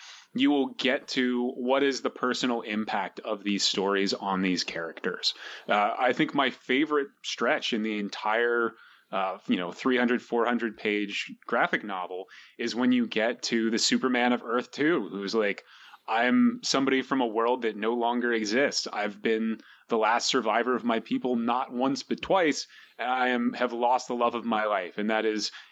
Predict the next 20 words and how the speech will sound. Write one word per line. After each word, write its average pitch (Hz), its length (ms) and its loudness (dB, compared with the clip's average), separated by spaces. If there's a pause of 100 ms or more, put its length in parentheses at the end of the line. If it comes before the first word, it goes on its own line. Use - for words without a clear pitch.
a 120 120 2
devastating, 120 840 0
destabilizing 110 800 0
event 107 320 2
for 139 180 0
me. 143 300 0
And 110 160 -16
I 110 200 -4
am 110 280 0 (340)
gonna 123 140 4
do 123 240 2
everything 117 480 0
in 117 100 -2
my 104 180 0
power 113 420 0
to 113 80 -2
turn 117 300 -2
that 113 220 0
into 113 300 -4
something, 107 680 0